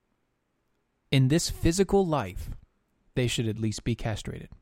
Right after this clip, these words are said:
Their nether reason, regions should be cut and burned,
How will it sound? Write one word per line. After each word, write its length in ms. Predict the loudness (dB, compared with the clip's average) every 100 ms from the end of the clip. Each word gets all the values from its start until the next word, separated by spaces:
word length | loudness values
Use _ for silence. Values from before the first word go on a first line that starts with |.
| _ _ _ _ _ _ _ _ _ _ _ _ _ _ _ _ _ _ _ _ _ _ _ _ _ _ _ _ _ _ _ _ -4
Their 120 | -2
nether 280 | 2 2 4
reason, 600 | 2 2 0 -2 -2 -2
regions 400 | 0 2 2 -2 -6 -20 -20 -20 -12
should 340 | 0 2 4
be 340 | 4 4 0 -6 _
cut 300 | 0 0 -6 _
and 280 | -4 -2 4
burned, 540 | 4 4 0 -6 -12